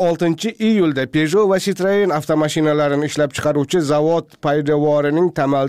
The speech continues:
toshi qo'yildi. O'z avtosanoat shirkatining oltinchi iyulda ma'lum qilishicha, O'zbekiston Peugeot Citroen avtomotiv zavodi qurilishi uchun qirq besh gektar yer ajratilgan. Zavod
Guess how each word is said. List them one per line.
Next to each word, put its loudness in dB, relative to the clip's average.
toshi -2
qo'yildi. 0
O'z 0
avtosanoat -2
shirkatining -2
oltinchi -2
iyulda 2
ma'lum 0
qilishicha, -2
O'zbekiston 0
Peugeot 0
Citroen 0
avtomotiv -2
zavodi 0
qurilishi -2
uchun -2
qirq -4
besh 0
gektar -2
yer 0
ajratilgan. -2
Zavod 0